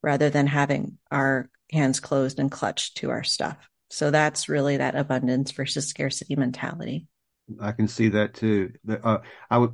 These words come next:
Speaker 2: I was talking to another adoptive parent a few weeks ago,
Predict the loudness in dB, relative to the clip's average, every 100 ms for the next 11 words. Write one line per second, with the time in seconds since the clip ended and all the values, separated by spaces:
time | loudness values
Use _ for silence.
0 | -2 -6 -4 2 2 2 2 2 2 2
1 | 0 -2 -2 -4 -4 -8 -6 -6 -4 -6
2 | -8 -8 -4 -6 -6 -8 -6 -6 -8